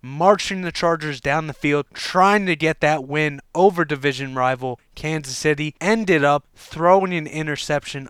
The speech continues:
on that last possession. Chiefs get the win. Chiefs move to seven and four and further their spot as the division frontrunner. So, Week eleven in the N F L is over.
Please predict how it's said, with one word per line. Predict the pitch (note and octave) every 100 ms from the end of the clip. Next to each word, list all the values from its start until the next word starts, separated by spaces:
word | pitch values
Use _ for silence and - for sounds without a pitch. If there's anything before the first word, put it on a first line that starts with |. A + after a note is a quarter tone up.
| -
on | C#3+ D#3
that | C#3 C#3+
last | C3+ C3 C3+ -
possession. | B2+ C3+ B2+ C#3 C#3+ -
Chiefs | - F#3 G3 -
get | - D3 C#3+
the | C#3+
win. | B2 C3+ C3+ C3+ -
Chiefs | - G3 G#3 - -
move | D#3+ E3
to | D3+
seven | D3 E3 D#3 D#3
and | C#3
four | - D3+ D3+ -
and | C#3 B2+ _
further | F#3+ G3 F#3
their | D#3 D3+
spot | - - D#3 D3+ - _
as | D3 D#3+ D3
the | C3 D3
division | C#3+ C#3 C3+ C#3
frontrunner. | B2+ D#3 C#3 C3+ A#2+ G#2+ - _ _
So, | - - G3+ C#3 -
Week | C3+ E3+ F#3
eleven | F3 E3 D3+ D3 C#3+
in | D3 E3+
the | E3
N | E3
F | D#3 D3+
L | D3 -
is | - D#3 D#3 -
over. | D#3+ F3+ E3+ F#3+